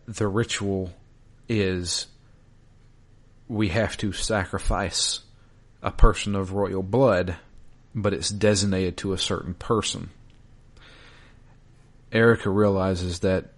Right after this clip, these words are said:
Stock has the ability to use the White Chronicle, which is the book he's been using to travel through time. And that signifies that that is the person that has to be sacrificed.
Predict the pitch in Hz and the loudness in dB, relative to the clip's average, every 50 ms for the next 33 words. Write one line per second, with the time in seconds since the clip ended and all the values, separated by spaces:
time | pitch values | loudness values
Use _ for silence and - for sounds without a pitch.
0 | - - - - - - 104 95 90 71 - - - 92 87 87 - - 95 90 | -20 -18 -10 -8 -6 -4 -2 -2 -2 -4 -6 -4 -4 -2 -2 -4 -4 -4 -4 -4
1 | 85 85 95 104 101 95 90 90 87 85 - - 95 90 87 92 98 95 90 85 | -4 0 0 2 2 2 0 -2 -4 -6 -6 -8 -8 -6 -2 0 0 0 0 -2
2 | - - 92 87 85 82 78 82 80 - - - - 104 95 85 85 82 - - | -4 -4 -4 -4 -4 -4 -4 -4 -6 -6 -6 0 2 2 2 2 0 -4 -6 -6
3 | 85 90 95 - - - - 90 87 - - 87 85 - - - 82 - - 92 | -6 -6 -8 -10 -14 -8 -6 -6 -6 -6 -8 -8 -8 -8 -8 -10 -10 -4 -4 -4
4 | 82 - - 90 92 87 90 95 87 82 82 85 82 82 90 85 82 - 92 87 | -4 -4 -6 -6 -6 -6 -4 -6 -6 -4 -4 -6 -4 -4 -4 -6 -6 -6 -10 -10
5 | - - - 95 85 85 82 87 - - 87 85 - - - 98 90 85 - 95 | -10 -4 -2 -2 -2 -2 -4 -8 -8 -8 -8 -8 -2 0 2 2 2 0 -2 -8
6 | 98 - - - - - - - - - - - - - - - - - - - | -12 -14 -18 -20 -20 -20 -20 -20 -20 -20 -20 -20 -20 -20 -20 -20 -20 -20 -20 -20
7 | - - - - - - - - - - - - - - - - 117 113 101 98 | -20 -20 -20 -20 -20 -20 -20 -20 -20 -20 -20 -20 -20 -20 0 4 4 6 8 8
8 | 107 101 - - - 113 98 98 95 - - 104 92 69 - 101 87 - - 92 | 8 8 6 4 2 2 2 2 -2 0 2 0 0 0 -2 -4 -6 -4 -6 -8
9 | 82 - - 90 90 90 82 - - - - - 85 87 - - 95 85 82 82 | -6 -4 -4 -2 -2 -2 -4 -4 -8 -6 -4 -4 -4 -4 -4 -6 -6 -6 -8 -8
10 | - - 87 85 - - - 87 - 87 85 82 82 82 - - - - - - | -6 -6 -6 -4 -4 -6 -6 -6 -4 -4 -4 -4 -4 -8 -10 -12 -18 -18 -18 -18
11 | - - - - - - - - - - - - - - - - - - - - | -20 -20 -20 -20 -20 -20 -20 -20 -20 -20 -20 -20 -20 -20 -20 -20 -20 -20 -20 -20
12 | - - - - - - - - - - - - - - - 131 113 - - 87 | -20 -20 -20 -20 -20 -20 -20 -20 -20 -20 -14 -8 -4 2 4 4 4 4 0 -6
13 | - - - - - - - - - | -8 -8 -10 -10 -10 -10 -10 -10 -12